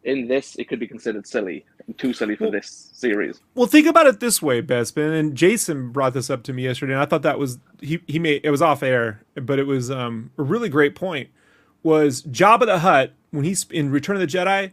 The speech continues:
Speaker 2: sounds cool. The, his, the way
Speaker 1: Mm-hmm.
Speaker 2: he speaks, the Hutties, the sound design, right? But Jabba the Hutt, when he's a fat Irish dude or something, or English guy, you know, and he's just got that human voice, right?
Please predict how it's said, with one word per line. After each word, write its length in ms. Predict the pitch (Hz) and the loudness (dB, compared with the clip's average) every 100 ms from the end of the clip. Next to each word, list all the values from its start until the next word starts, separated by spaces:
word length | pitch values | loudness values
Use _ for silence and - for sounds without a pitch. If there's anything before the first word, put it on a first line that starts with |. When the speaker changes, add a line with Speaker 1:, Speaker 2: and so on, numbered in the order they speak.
| _ | _
Speaker 2:
sounds 560 | - - 180 170 165 151 | -8 -2 2 2 2 -2
cool. 480 | - 170 120 117 123 165 170 | -4 -2 -2 -6 -14 -16 -8
The, 160 | 131 | -4
his, 180 | 123 120 | -4 -4
the 120 | 127 | 0
way 120 | 131 | 2
Speaker 1:
Mm-hmm. 60 | 135 | 2
Speaker 2:
he 60 | 135 | -2
speaks, 340 | - 156 151 | -2 -4 -2
the 80 | 135 | -4
Hutties, 600 | 117 139 139 147 160 147 | 0 0 0 -2 -6 -8
the 100 | 127 | -8
sound 300 | - 123 131 | -4 -4 -4
design, 380 | 139 151 160 160 | -6 -6 -6 -6
right? 280 | 156 180 185 _ _ _ _ _ _ _ | -6 -8 -10 _ _ _ _ _ _ _
But 80 | 175 | 0
Jabba 320 | 139 330 320 | 4 4 4
the 140 | 247 220 | 4 6
Hutt, 340 | 254 240 180 - | 6 6 4 -2
when 160 | 180 | -4
he's 180 | 190 175 | -2 0
a 360 | 156 139 131 120 | 2 2 2 0
fat 440 | - - 202 202 | -4 -2 0 0
Irish 380 | - 196 214 202 | 0 0 0 -2
dude 300 | 190 220 220 | -4 -4 -4
or 120 | 214 | -4
something, 320 | 208 220 214 180 | -4 -4 -2 -2
or 380 | 151 143 - | -2 -2 -6
English 340 | 156 196 208 190 | -6 -2 -2 -2
guy, 300 | 208 202 208 | -2 0 -2
you 160 | 196 | -2
know, 120 | 202 208 | -2 -2
and 60 | |
he's 120 | 196 | -2
just 120 | 170 156 | -2 0
got 200 | 185 185 | 2 2
that 140 | 151 | 2
human 340 | 143 196 220 220 | 2 0 0 0
voice, 480 | 247 254 240 - - | 2 2 0 -8 -4
right? 300 | 202 226 | 0 0